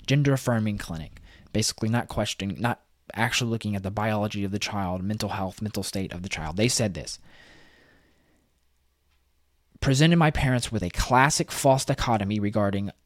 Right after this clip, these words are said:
children with gender dysphoria, quote unquote gender dysphoria. Would you rather have a dead daughter or a living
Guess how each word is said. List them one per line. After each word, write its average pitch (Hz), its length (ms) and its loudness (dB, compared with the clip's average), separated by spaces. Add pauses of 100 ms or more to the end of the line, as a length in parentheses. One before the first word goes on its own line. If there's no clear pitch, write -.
(220)
children 151 540 4
with 120 100 0
gender 107 280 0
dysphoria, 80 680 -4 (160)
quote 110 220 2
unquote 104 240 -2
gender 87 240 -4
dysphoria. 80 500 -6 (1600)
Would 139 260 4
you 156 120 6
rather 139 320 8
have 147 180 2
a 117 80 2
dead 127 360 2
daughter 156 500 4 (240)
or 135 200 2
a 120 80 2
living 147 640 0